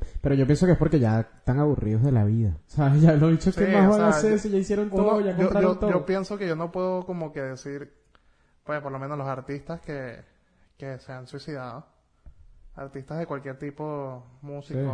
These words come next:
Speaker 2: o actores o lo que sea,
Speaker 1: Además de por drogas, se han suicidado de
Speaker 2: Bueno,
Speaker 1: verdad,
Speaker 2: más
Speaker 1: se han
Speaker 2: la, o
Speaker 1: dado
Speaker 2: sea,
Speaker 1: tiros,
Speaker 2: independientemente de
Speaker 1: ¿no?
Speaker 2: los que se mueren por sobredosis, lo que de verdad se suicidan con la intención, o sea, que tienen la, que tienen, que se quieren matar, a juro. Uno dice como que, "Coño, pero es que esa gente tiene todo,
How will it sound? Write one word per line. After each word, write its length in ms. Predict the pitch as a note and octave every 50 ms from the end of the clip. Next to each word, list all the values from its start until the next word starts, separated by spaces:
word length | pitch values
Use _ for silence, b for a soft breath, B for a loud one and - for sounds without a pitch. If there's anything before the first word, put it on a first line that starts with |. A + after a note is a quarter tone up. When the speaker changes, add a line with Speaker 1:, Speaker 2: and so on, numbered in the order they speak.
| C3 B2+
Speaker 2:
o 120 | B2+ B2+ B2
actores 480 | B2 - _ - C3+ C#3 C#3 C3+ C3
o 40 | C3
lo 100 | A#2+ G#2+
que 80 | A#2 B2+
sea, 260 | - C3 A#2+ B2+ D#3 _ _ _ _ _ _ _ _ _ _ _ -
Speaker 1:
Además 340 | A#2 A#2+ A#2+ A#2+ A#2+ A2+
de 80 | B2 A#2+
por 160 | - D3+ D3
drogas, 360 | B2+ C3 B2+ B2 A#2+ C#3 D#3+ D#3+ D3 C#3 C3 - _
se 120 | - -
han 140 | A2+ G#2+ G2+
suicidado 420 | - A#2+ A2+ C3+ B2+ A2 G#2 G#2+ A#2
de 60 | C#3
Speaker 2:
Bueno, 160 | F#3+ G3+ E3+
Speaker 1:
verdad, 120 | D3+ -
Speaker 2:
más 180 | C3+ D3 D3+ C#3+
Speaker 1:
se 60 | D#3+
han 40 | C3
Speaker 2:
la, 60 | C#3+
o 20 | -
Speaker 1:
dado 100 | - G3
Speaker 2:
sea, 120 | F3+ D#3+ D#3 B2+
Speaker 1:
tiros, 80 | C3+
Speaker 2:
independientemente 260 | F3 F3 E3+ E3+ E3+
de 80 | F3 F#3
Speaker 1:
¿no? 60 | G#3
Speaker 2:
los 80 | A3 G#3+
que 60 | A3
se 80 | - F3+
mueren 160 | E3 E3+ F#3
por 120 | G#3 G#3 F#3+
sobredosis, 560 | - F3 D#3 C#3+ C#3+ D3+ E3+ F#3 A#3+ B3 B3
lo 140 | A3+ F#3+ G3
que 80 | F3 E3
de 100 | D#3+ D3+
verdad 300 | D3+ D3 C#3+ C#3+ D#3+ F3
se 120 | - B3 G#3+
suicidan 460 | - G#3+ F3+ - - F3+ F#3 G3+ A3
con 160 | A3+ A#3 G#3+
la 60 | F#3
intención, 640 | E3+ D#3+ - D3+ D3+ D3 C3 - E3+ E3 C#3 C3 A#2+ B2+ C3 _ _
o 40 | -
sea, 120 | D#3+ D3+ D3
que 80 | D3 C#3
tienen 200 | - D3+ E3 F#3
la, 220 | F#3+ F3 E3 D3+
que 120 | - D3+ C#3+
tienen, 400 | - D3+ E3+ G3 G#3 G#3 G3 -
que 120 | - D#3+
se 100 | - E3
quieren 200 | - D#3 E3 F#3+
matar, 320 | G3 D#3+ C3+ C#3+ C3+ D3
a 60 | F3 E3
juro. 360 | F3 E3 D#3 D3 D3 E3 F#3 - _ _ _ _ _ _ _ _ _ _ _ _ _ _ _ _ _ _ _ _ _ _ _ _ _ _
Uno 240 | - E3 E3 F3 F3+
dice 220 | F#3+ G#3 G#3 A3 -
como 160 | G#3+ F#3 E3
que, 100 | D3+ C#3
"Coño, 300 | - F#3 G3+ G#3+ F#3+ D3+
pero 100 | D3 C#3+
es 40 | -
que 80 | - F3
esa 140 | - G3+
gente 260 | G3+ G#3+ G#3 G#3 G#3+ G#3
tiene 240 | - G#3+ G#3 G#3 F#3+
todo, 720 | G3 F#3 F#3+ G3 G3 G3 F#3+ F#3+ F#3 F3+ F3+ F3+ F3 F3